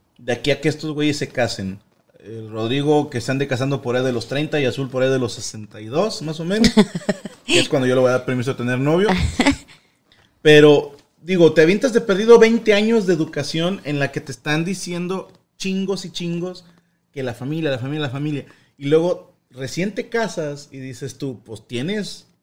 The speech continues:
Speaker 1: un año de casado apenas, cabrón. O sea, tienes un año de cotorrearla contra toda una vida con nosotros. Si la familia no hace el paro, es, es difícil.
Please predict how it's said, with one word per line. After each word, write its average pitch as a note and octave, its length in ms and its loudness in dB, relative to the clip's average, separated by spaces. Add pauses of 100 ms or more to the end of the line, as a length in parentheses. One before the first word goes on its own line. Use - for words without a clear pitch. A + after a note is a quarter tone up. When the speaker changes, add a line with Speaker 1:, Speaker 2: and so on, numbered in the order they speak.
Speaker 1:
un C#3 140 -12
año F3+ 200 -4
de E3 80 -4
casado C#3 380 -6
apenas, F#3 460 -8
cabrón. G#2 340 -8
O G2 40 -12
sea, G#2+ 140 -14
tienes D#3+ 260 -10
un F#3 140 -6
año F3+ 240 -4
de D#3 100 -6
cotorrearla C3 760 -8 (200)
contra B2+ 380 -6
toda C3 200 -6
una D#3 160 -8
vida D3 240 -6
con C#3 120 -10
nosotros. C3+ 520 -10 (240)
Si - 140 -14
la B2 140 -6
familia D#3 380 -6
no G3 100 -4
hace F3+ 180 -6
el D#3+ 100 -6
paro, D3+ 440 -6
es, D3 160 -6
es C#3 200 -8
difícil. B2 540 -14